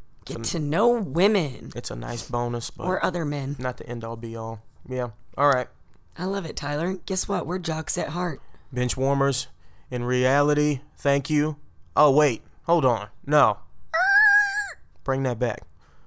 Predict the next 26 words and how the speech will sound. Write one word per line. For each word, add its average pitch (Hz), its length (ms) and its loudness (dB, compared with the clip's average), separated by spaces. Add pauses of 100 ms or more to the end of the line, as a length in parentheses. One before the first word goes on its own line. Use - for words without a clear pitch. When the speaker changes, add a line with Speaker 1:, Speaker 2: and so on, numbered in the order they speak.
(340)
Speaker 2:
Please 131 440 0
like, 135 600 0 (680)
subscribe. 160 680 2 (560)
Speaker 1:
Comment. 160 720 -2
Speaker 2:
Comment. 147 500 4 (180)
Share. 151 520 4
Speaker 1:
Share. 196 840 2 (120)
Speaker 2:
Share 131 240 0
with 139 140 0
your 139 100 -2
friends. 147 460 -2
Help 139 240 0
us 135 160 0
out. 147 340 2 (320)
Help 131 180 -2
your 135 80 -4
boy 139 300 2
out. 143 240 0
Help 139 160 -10
your 139 60 -8
Speaker 1:
Give 196 140 4
Speaker 2:
girl 135 140 0
out. 233 60 4
Speaker 1:
feedback. 190 500 2
Speaker 2:
Give 143 180 0
feedback. 151 640 -2